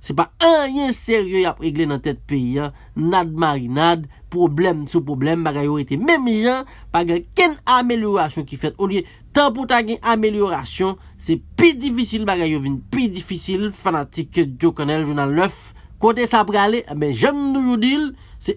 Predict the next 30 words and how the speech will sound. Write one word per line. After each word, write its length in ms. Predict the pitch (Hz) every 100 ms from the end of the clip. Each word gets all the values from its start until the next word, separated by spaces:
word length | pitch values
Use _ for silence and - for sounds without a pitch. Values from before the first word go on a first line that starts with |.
| -
Ayisyen 600 | 285 302 254 - 226 240 - -
ki 80 | 170
pou 160 | 170
mèt 220 | 175 196 - - -
grenn 680 | 139 123 - 233 349 302 277
nan, 220 | 269 226 -
<laughs> 160 | - 147
Jan 300 | - 233 233
Ba 160 | 208 214 180
la 120 | 170
di, 140 | 156 165
an, 160 | 190
G 220 | 143 208 214
N 220 | 180 165
B, 140 | 220 214 - - 147 117
<laughs> 440 | - - - 123
mèt 160 | 170 175
gason 380 | 339 262 269 254
sou 160 | - 233
yo, 220 | 269 233 -
en, 400 | 180 208 240 262 - - -
e 80 | 170
mèt 240 | 175 196
grenn 320 | 170 254 311 247
jan 200 | 208 247 240
on 160 | 254
di 80 | 202
la 220 | 208 214 208
nan 160 | 208
bouda 300 | 208 214 190